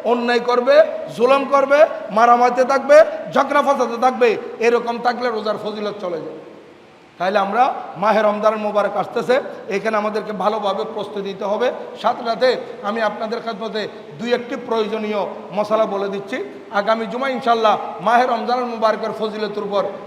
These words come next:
আরও আলোচনা হবে, আল্লাহ পাক সুবহানাহু ওয়া তাআলা যদি আমাকে তৌফিক দিয়ে থাকেন। তো মশলা হচ্ছে, আমরা একটা জায়গায় বেশি ভুল করে থাকি,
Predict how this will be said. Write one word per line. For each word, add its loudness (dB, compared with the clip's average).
আরও 4
আলোচনা 4
হবে, 0
আল্লাহ 0
পাক -2
সুবহানাহু -2
ওয়া -4
তাআলা -2
যদি -6
আমাকে -6
তৌফিক -10
দিয়ে -6
থাকেন। -4
তো -8
মশলা 2
হচ্ছে, -2
আমরা -2
একটা -2
জায়গায় 4
বেশি 0
ভুল -4
করে -2
থাকি, -8